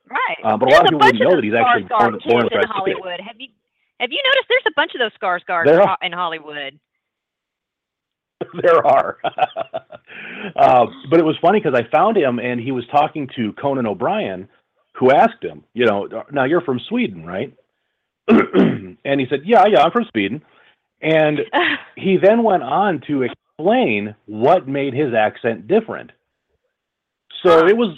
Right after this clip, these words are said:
Speaker 2: the single most instructional video I could have accidentally found.
Speaker 1: Well, what was it? What
Speaker 2: <laughs>
Speaker 1: was it that made his accent different? Do you remember?
Speaker 2: Intonation. Um,
Speaker 1: Okay.
Speaker 2: they s-, they put stress and emphasis, and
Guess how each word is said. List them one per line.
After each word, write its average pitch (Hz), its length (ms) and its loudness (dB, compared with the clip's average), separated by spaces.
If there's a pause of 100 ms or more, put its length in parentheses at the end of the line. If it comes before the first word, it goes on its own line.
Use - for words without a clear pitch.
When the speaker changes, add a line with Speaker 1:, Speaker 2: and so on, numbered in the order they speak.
Speaker 2:
the 151 240 0
single 214 200 2
most 170 240 -2
instructional 156 720 -2
video 127 360 0
I 110 60 2
could 135 160 0
have 120 100 0
accidentally 131 640 -2
found. 156 280 -6
Speaker 1:
Well, 415 140 2
what 440 180 2
was 587 300 2
it? 208 360 -2
What 285 160 0
Speaker 2:
<laughs> - 0 -
Speaker 1:
was 349 200 0
it 320 140 -2
that 302 100 2
made 302 240 -4
his 269 120 -6
accent 285 420 -2
different? 160 440 -10 (540)
Do 233 80 -10
you 247 60 -6
remember? 247 260 -4 (2000)
Speaker 2:
Intonation. 208 800 2 (460)
Um, 147 640 2
Speaker 1:
Okay. 127 220 -8
Speaker 2:
they 160 460 2 (240)
s-, - 60 -20 (380)
they 139 100 2 (160)
put 180 140 0 (240)
stress 175 320 2 (120)
and 127 140 -4
emphasis, 123 580 -4 (220)
and 110 360 -6